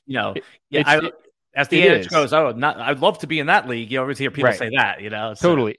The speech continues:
Speaker 2: It is, but you'd be surprised. Like,
Speaker 1: Yeah.
Speaker 2: and, and again, I think depth is an issue of, uh, depth isn't,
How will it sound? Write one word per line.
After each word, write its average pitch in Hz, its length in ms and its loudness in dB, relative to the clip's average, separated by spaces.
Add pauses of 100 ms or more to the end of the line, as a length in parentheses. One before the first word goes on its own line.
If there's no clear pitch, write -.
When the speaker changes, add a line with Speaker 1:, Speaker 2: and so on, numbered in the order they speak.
Speaker 2:
It 151 120 -2
is, 156 340 -2
but 151 160 -6
you'd 190 200 -10
be 277 100 -6
surprised. 196 680 -8 (140)
Like, 127 180 -4
Speaker 1:
Yeah. 87 60 -20 (360)
Speaker 2:
and, 160 160 -6
and 175 140 -10
again, 175 340 -6
I 151 180 -8
think 180 220 -8
depth 131 300 -4
is 123 160 -8
an 117 100 -8
issue 117 480 -8
of, 101 480 -12 (840)
uh, - 60 -20 (300)
depth 160 300 -8 (100)
isn't, 156 340 -8